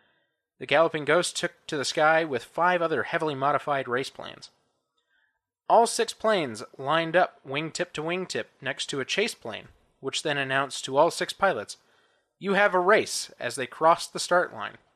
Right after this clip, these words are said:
And off they would go for a six-lap, extremely high adrenaline, high-speed race. The airplanes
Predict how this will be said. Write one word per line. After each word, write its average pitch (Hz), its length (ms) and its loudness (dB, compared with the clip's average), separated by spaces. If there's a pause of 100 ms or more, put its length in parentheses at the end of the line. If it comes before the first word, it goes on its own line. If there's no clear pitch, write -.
(280)
And 160 140 2
off 160 180 4
they 165 120 -2
would 151 160 0
go 135 260 2
for 131 180 -8
a 120 80 -2
six-lap, 165 640 -2
extremely 175 560 -4
high 156 280 0
adrenaline, 131 500 -4 (360)
high-speed 131 560 -4
race. - 380 -6 (520)
The 151 100 0
airplanes 180 480 2